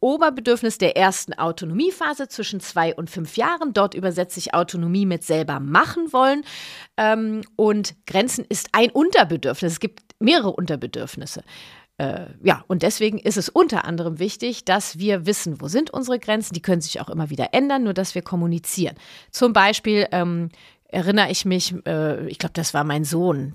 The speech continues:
das ist jetzt <laughs> wirklich schon sehr lange her, ähm, der mochte meinen Busen sehr gerne als kleines, sehr kleines Kind. Irgendwann hat er dann, als er älter war, gesagt,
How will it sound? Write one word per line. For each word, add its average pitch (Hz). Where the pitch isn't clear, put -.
das -
ist -
jetzt 165
<laughs> -
wirklich -
schon 151
sehr 151
lange 147
her, 165
ähm, 170
der 160
mochte 160
meinen 143
Busen 165
sehr 131
gerne 139
als -
kleines, 180
sehr 208
kleines 147
Kind. -
Irgendwann 202
hat 180
er 185
dann, 170
als 156
er 160
älter 165
war, 165
gesagt, 160